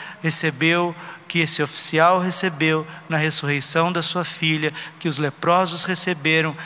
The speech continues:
que Lázaro recebeu, que Maria Madalena recebeu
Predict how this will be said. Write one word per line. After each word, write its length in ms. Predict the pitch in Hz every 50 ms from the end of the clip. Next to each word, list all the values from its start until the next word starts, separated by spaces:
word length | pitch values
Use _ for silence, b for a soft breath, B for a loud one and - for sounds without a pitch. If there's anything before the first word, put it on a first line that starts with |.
| B B -
que 100 | - 147
Lázaro 560 | 143 143 147 165 185 196 196 165 277 185 170
recebeu, 680 | 170 175 - - 175 170 143 135 156 156 156 156 147 B B B B B
que 120 | B -
Maria 400 | 151 156 147 143 147 170 175 190
Madalena 600 | 185 180 180 175 165 170 165 165 165 180 185 185
recebeu 720 | 180 175 180 170 - - 175 165 143 139 156 160 160 151